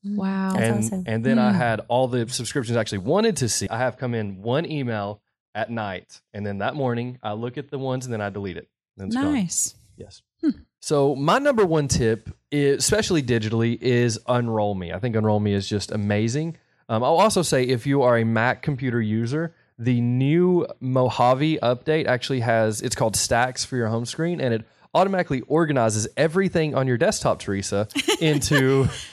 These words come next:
Speaker 3: into little
Speaker 1: Yay.
Speaker 3: stacks.
Speaker 1: <laughs>
Speaker 3: And it just, it keeps it so organized. It keeps all your photos together and all your files and all your documents, and it just sorts them all together.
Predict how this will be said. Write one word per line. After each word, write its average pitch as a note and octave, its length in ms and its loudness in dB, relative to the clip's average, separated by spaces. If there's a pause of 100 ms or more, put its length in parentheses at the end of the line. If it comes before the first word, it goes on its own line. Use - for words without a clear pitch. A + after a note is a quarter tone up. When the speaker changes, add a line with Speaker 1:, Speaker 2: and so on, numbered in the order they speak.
(240)
Speaker 3:
into D#3 220 0
little E4+ 280 4
Speaker 1:
Yay. C#4 140 2
Speaker 3:
stacks. B3+ 680 2
Speaker 1:
<laughs> - 20 -2
Speaker 3:
And B2+ 260 0
it C3+ 100 0
just, B2+ 220 -4
it D#3+ 280 -6
keeps G#3 200 -2
it G#3 60 -2
so F3 140 4
organized. D3+ 280 2
It C3+ 40 -8
keeps D#3 180 -6
all C#3 120 2
your C3 100 0
photos B2 460 0
together A#2 640 0 (240)
and A2+ 100 -4
all A2+ 120 2
your A#2 120 0
files A#2+ 880 0
and G2+ 140 -8
all G2+ 80 -2
your G2 100 -2
documents, B2+ 520 0
and A#2+ 80 -2
it A2 40 -4
just G#2+ 200 -4
sorts E3 220 0
them D3 100 0
all A#2 120 2
together. G#2+ 520 0